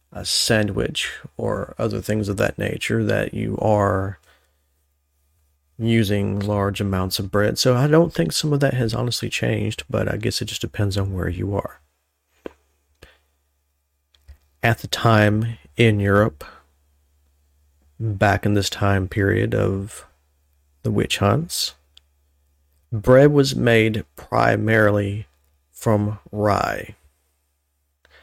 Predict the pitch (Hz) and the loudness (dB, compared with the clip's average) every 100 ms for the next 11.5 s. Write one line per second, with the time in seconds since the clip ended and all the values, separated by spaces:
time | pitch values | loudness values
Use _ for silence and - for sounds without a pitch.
0 | _ _ _ _ _ _ _ _ _ _ | _ _ _ _ _ _ _ _ _ _
1 | _ _ _ 110 98 - 104 90 - - | _ _ _ 0 0 2 4 4 2 -6
2 | - 90 - 98 120 143 _ _ - - | -2 0 0 -2 -4 -6 _ _ -20 -20
3 | _ _ - 117 110 - - 127 123 123 | _ _ 2 2 2 -2 -2 2 4 4
4 | 120 117 113 110 - - 139 131 - 95 | 4 4 2 -2 -2 0 2 0 -2 -2
5 | 104 123 - _ _ _ _ _ _ _ | -2 -6 -8 _ _ _ _ _ _ _
6 | _ _ _ _ _ 123 110 107 107 110 | _ _ _ _ _ -2 0 0 2 2
7 | 104 113 107 107 117 139 - - _ _ | 2 2 2 0 -2 -4 -8 -12 _ _
8 | _ _ _ _ _ _ _ _ _ _ | _ _ _ _ _ _ _ _ _ _
9 | _ _ _ 120 113 - 107 101 101 101 | _ _ _ -2 0 2 2 4 4 4
10 | 95 98 101 101 92 98 98 - 95 95 | 4 2 2 2 0 -2 -4 -2 -2 0
11 | 95 92 - - | -2 -4 -6 -12